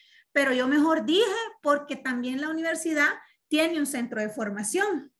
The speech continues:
Entonces yo dije, "No van a decir que le estoy robando a los clientes", dije yo en mi mente, ¿ve? Pero cuando yo informé a la U que mis alumnos a veces se interesaban en los cursos que yo daba porque son financiados,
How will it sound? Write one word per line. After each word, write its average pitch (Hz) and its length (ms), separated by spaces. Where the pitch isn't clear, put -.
Entonces 226 260
yo 220 80
dije, 220 200
"No 196 160
van - 180
a - 140
decir - 240
que - 80
le 240 80
estoy 233 220
robando 233 360
a 254 40
los 240 160
clientes", 359 520
dije 240 220
yo 294 180
en 320 60
mi 285 100
mente, 370 380
¿ve? - 180
Pero 370 400
cuando 262 260
yo 233 140
informé 294 440
a 311 60
la 330 160
U 359 260
que 254 140
mis 247 160
alumnos 240 420
a 285 40
veces 285 280
se 285 60
interesaban 269 640
en 220 100
los 214 160
cursos 262 320
que 262 120
yo 269 120
daba 262 360
porque 202 260
son 220 240
financiados, 285 920